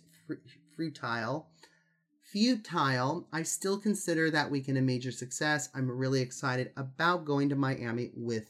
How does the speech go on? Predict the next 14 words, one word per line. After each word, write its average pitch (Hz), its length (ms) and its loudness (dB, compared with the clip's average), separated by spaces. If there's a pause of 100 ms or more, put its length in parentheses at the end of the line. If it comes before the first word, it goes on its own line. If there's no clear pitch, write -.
my 123 160 -4
crew. 107 440 -2 (520)
You 240 140 2
know, 233 400 4 (1000)
I 185 60 -6
think 285 180 6
you 240 60 4
are 180 180 8
kind 131 220 2
of 110 80 -2
a 113 40 -4
pussy, 127 300 -2
Tom, 120 380 2
because 131 440 2